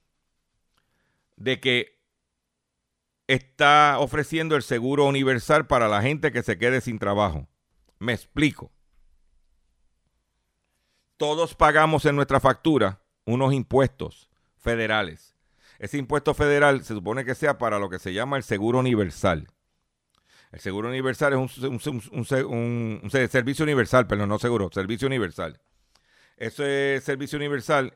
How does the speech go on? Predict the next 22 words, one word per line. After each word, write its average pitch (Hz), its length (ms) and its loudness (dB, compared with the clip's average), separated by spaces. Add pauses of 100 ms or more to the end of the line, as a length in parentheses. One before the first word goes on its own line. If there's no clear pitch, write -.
es 139 360 -2 (160)
un 127 280 -14 (100)
servicio 127 420 -8
subsidiado 123 920 -2 (1300)
de 123 220 -4
telefonía, 113 880 -6 (140)
de 92 100 -8
celular, 101 640 -4 (360)
donde 101 200 -10
las 101 120 -8
personas 107 440 -10
de 123 80 -6
pocos 127 340 -8
ingresos 131 500 -4
le 107 100 -4
dan 107 220 -6
telefonía 101 720 -8 (560)
a - 80 -16
un 104 100 -12
precio 117 480 -10 (280)
sumamente 113 640 -10
bajo. 95 400 -8